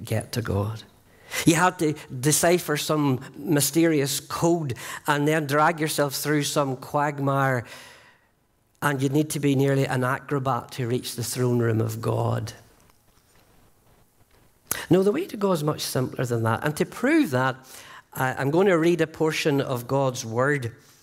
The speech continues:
And everything that we believe and hold to and has been a help to us can be traced to this book. Not our own notions, it's not a Baptist notion.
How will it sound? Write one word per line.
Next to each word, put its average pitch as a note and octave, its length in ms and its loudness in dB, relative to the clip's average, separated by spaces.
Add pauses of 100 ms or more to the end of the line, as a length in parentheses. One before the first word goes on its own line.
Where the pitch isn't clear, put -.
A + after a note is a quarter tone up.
(520)
And B2+ 460 -2
everything A#3+ 520 2
that D#3 160 0
we D#3 340 0
believe D#3 680 2
and B2 100 2
hold F3+ 560 2
to D#3+ 340 2
and B2+ 120 0
has A#2+ 180 -2
been C#3 200 0
a C3 60 2
help D#3 360 -4
to D3+ 260 2
us D#3+ 220 -2 (1200)
can C#3 180 2
be B2+ 120 2
traced - 380 -4
to - 80 -4
this C#3 220 -2
book. B2 400 -4 (880)
Not D#4 180 4
our G3+ 140 6
own F#3+ 240 6
notions, F3 480 4
it's C3 180 -2
not F#3 180 0
a C3 80 -2
Baptist C3+ 580 -4
notion. C3+ 400 0